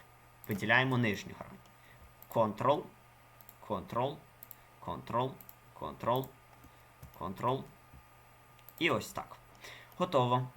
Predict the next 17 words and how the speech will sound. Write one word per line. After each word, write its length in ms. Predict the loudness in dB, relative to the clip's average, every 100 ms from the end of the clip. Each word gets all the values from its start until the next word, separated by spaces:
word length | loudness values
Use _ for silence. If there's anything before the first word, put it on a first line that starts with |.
| -4
Ми 160 | 0
вибрали 480 | 4 4 4 -2 -4
те, 240 | 4 4 4
що 260 | -2 -2
нам 360 | 0 0 0 -4 -4
якраз 460 | -4 -4 -8 -10 -10
і 60 | -8
треба. 340 | -6 -6 -6 -16 -18 -18 -10
Тепер 280 | 6 6
на 140 | 6 0
кінець 500 | 0 2 2 0 -6
можна 500 | 0 0 0 2 0 -2 -8
застосувати 760 | -8 -8 -12 -8 0 0 0
фаску. 480 | -4 -4 -4 -8 -16 -20 -20 -20 -20 -20 -20 -6
Вибираємо 360 | 2 4 4 0
інструмент 420 | -8 -6 -6 -4
фаска. 540 | 4 6 6 0 0